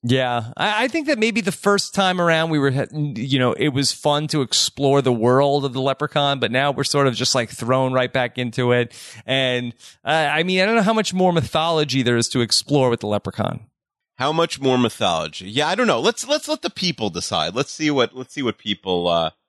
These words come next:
Speaker 2: you know, we're leaning towards no, but we could be swayed, right? And also, like, we did this la-, in October twenty eighteen. Now we're back in twenty nineteen. Maybe it's like a Halloween season thing where we could take a little year off from Leprechaun,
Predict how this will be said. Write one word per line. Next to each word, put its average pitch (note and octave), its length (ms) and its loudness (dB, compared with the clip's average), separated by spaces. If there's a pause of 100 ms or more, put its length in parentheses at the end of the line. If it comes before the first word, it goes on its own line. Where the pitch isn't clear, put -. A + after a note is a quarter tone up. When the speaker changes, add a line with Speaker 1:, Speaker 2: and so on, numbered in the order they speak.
(260)
Speaker 2:
you C3 80 -4
know, D3 80 2
we're F3 220 2
leaning G#3 300 0
towards D3 300 0
no, B2+ 140 2
but B2+ 100 -2
we F3 120 0
could B3+ 120 -2
be G#3 120 2
swayed, A#2+ 340 0
right? F3+ 120 4
And G#3 100 2
also, B3+ 240 2
like, G3+ 220 0 (300)
we D3+ 140 0
did F3+ 240 0
this A3+ 200 0
la-, E3 180 2
in D#3 140 2
October D3 400 0
twenty D#3 280 2
eighteen. A#2+ 420 2
Now A#2+ 140 2
we're C3+ 100 2
back B2+ 220 0
in A#2+ 60 -14
twenty C3 220 -2
nineteen. A#2+ 320 -2 (300)
Maybe D#3 240 2
it's F#3+ 160 0
like F3 180 0
a D#3+ 200 4
Halloween D#3 500 2
season B2 600 2
thing E2+ 400 -4
where G#2 100 2
we A2+ 100 2
could B2 160 -4
take C#3 200 -2
a D3+ 40 -6
little C3+ 120 4
year B2 280 2
off B2 120 0
from B2 140 -4
Leprechaun, G#2+ 560 0